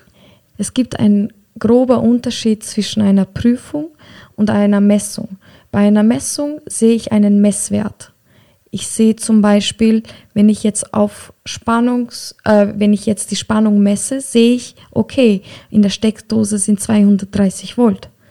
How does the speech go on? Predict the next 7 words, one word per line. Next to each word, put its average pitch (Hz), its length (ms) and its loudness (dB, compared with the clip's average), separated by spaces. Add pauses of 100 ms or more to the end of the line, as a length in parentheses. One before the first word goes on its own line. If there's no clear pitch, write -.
(360)
Aber 208 200 4
wenn 208 100 2
ich 202 140 -2
eine 202 140 0
Spannungsprüfung 202 880 0
mache, 196 320 -2 (920)
dann 190 320 2